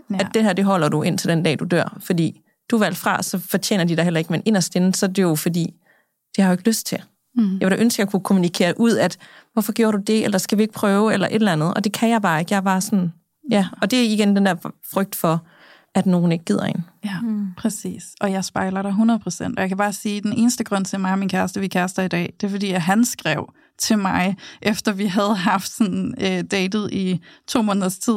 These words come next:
Speaker 1: havde et lille opbrud, og så blev jeg netop præcis, som du forklarer. Og det er kun fordi, han rakte ud igen, at vi er kærester i dag, ellers så var det aldrig sket, selvom jeg
Speaker 2: Mm.
Speaker 1: faktisk gerne ville ham.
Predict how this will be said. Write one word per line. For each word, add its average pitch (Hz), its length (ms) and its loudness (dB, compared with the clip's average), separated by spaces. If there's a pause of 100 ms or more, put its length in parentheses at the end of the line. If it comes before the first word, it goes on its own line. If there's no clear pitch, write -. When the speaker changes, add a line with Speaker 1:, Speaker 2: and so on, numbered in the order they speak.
(100)
Speaker 1:
havde 196 220 2
et 202 40 -2
lille 196 220 -2
opbrud, 208 460 -2 (420)
og 196 100 -2
så 214 100 -2
blev 196 180 -6
jeg 196 140 0
netop 208 280 0
præcis, 196 360 -4
som 196 160 -2
du 185 100 0
forklarer. 185 540 -2
Og 190 60 0
det 196 60 0
er - 40 -12
kun 220 280 0
fordi, 190 180 -4
han 185 220 0
rakte 170 240 -4
ud 165 60 -4
igen, - 320 -6 (140)
at - 140 -4
vi 170 40 -4
er 165 40 -4
kærester - 300 -6
i - 40 -8
dag, - 160 -6
ellers 180 180 -4
så 196 80 -4
var 185 80 -4
det - 120 -4
aldrig 180 200 -4
sket, - 260 -10
selvom 214 220 2
jeg 208 80 2
Speaker 2:
Mm. 202 40 0
Speaker 1:
faktisk 190 200 -2
gerne 185 160 -4
ville 170 160 -6
ham. - 180 -6